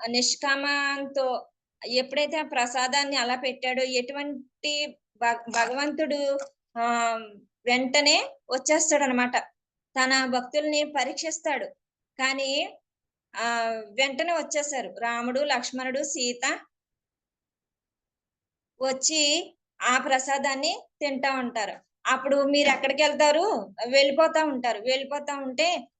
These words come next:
"మీరు ఎక్కడికి వెళ్తారు? నా గురువు గారు వచ్చేంత వరకు కూడా మీరు ఇక్కడనే ఉండాలి. ఆ,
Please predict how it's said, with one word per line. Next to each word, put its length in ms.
"మీరు 180
ఎక్కడికి 320
వెళ్తారు? 460
నా 220
గురువు 380
గారు 160
వచ్చేంత 420
వరకు 320
కూడా 260
మీరు 180
ఇక్కడనే 420
ఉండాలి. 720
ఆ, 260